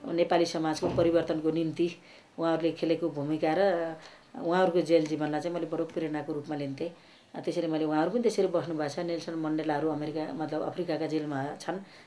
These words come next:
मलाई चाहिँ केही आपत्ति छैन, म बरु जेल बस्छु, तर मैले, अ, मतलब आत्मसमर्पण चाहिँ गर्दिनँ भनेर म जेल बसेँ। दसैँ जस्तो राष्ट्रिय चाड, अ, अब नेपाली समाज हिन्दू धर्मको दबदबा भएको त्यो बेला,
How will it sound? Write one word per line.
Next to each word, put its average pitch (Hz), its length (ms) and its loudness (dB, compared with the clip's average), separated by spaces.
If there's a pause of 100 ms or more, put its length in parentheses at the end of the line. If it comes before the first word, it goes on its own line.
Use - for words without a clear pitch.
(140)
मलाई 160 200 2
चाहिँ 156 200 -10
केही 160 140 -8
आपत्ति 160 300 -10
छैन, 151 320 -8 (500)
म 156 160 -4
बरु 151 200 -2
जेल 165 280 4
बस्छु, 156 280 -2
तर - 180 -6
मैले, 151 320 -4
अ, - 520 -18 (540)
मतलब 151 280 -4
आत्मसमर्पण 156 720 -4
चाहिँ 165 220 -8
गर्दिनँ 151 440 -6
भनेर 143 240 -10
म 151 220 -8
जेल 147 200 -6
बसेँ। 147 320 -8
दसैँ 160 580 -2
जस्तो 151 260 -4
राष्ट्रिय 151 340 -4
चाड, 147 320 -2
अ, - 720 -12 (380)
अब 139 380 -6
नेपाली 151 320 -4
समाज 143 360 -6
हिन्दू 143 340 -4
धर्मको 143 440 -6
दबदबा 147 480 -4
भएको 139 280 -4
त्यो 151 180 -4
बेला, 143 300 -4